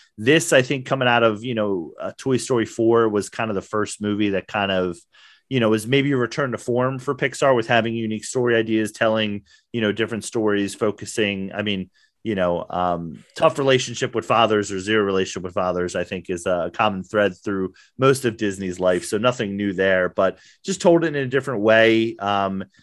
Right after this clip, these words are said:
in this world where, you know, um, basically any type of fantasy element is alive.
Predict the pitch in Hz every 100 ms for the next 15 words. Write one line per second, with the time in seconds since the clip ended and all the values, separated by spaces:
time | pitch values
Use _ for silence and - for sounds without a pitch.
0 | _ - 107 104 - 107 107 104 104 98
1 | 98 98 98 95 95 80 90 101 92 90
2 | 87 87 87 87 87 85 82 76 _ 139
3 | 135 127 117 123 123 113 113 101 110 101
4 | 98 107 95 95 95 92 85 82 87 92
5 | 92 92 85